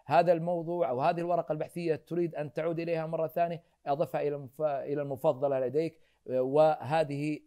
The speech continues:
آه، العلامة يعطيك جميع المواضيع التي أدرجتها كمفضلة.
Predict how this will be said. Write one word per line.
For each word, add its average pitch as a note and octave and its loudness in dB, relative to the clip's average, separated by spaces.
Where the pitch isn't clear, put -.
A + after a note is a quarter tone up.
آه، B2+ -4
العلامة A#2+ -2
يعطيك B2+ -6
جميع E3 -4
المواضيع D#3 -2
التي D3 -2
أدرجتها D3 -4
كمفضلة. D#3+ -2